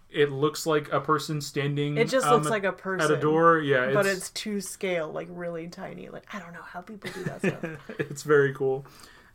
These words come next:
Speaker 1: Um, so Peter, you know, kind of, uh, predictably just kinda dumps Charlie off at the party so that he can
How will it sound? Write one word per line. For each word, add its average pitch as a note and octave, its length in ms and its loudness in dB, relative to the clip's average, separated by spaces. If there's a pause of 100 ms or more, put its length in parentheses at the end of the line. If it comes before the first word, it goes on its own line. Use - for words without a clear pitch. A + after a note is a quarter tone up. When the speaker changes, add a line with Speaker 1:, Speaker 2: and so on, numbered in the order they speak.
(120)
Speaker 1:
Um, C3 640 4 (960)
so F#3 420 4
Peter, A3 580 6
you F#3 100 0
know, E3 160 2
kind D#3+ 280 4
of, C#3+ 200 6
uh, C3 360 4
predictably D#3+ 680 4
just C#3 220 -4
kinda C3 200 0
dumps C3+ 400 0
Charlie E3 400 2
off C#3 240 4
at C3+ 200 -6
the C#3+ 60 -8
party A3 440 2
so E3 200 2
that C3+ 200 2
he C#3+ 140 -2
can B2+ 440 -4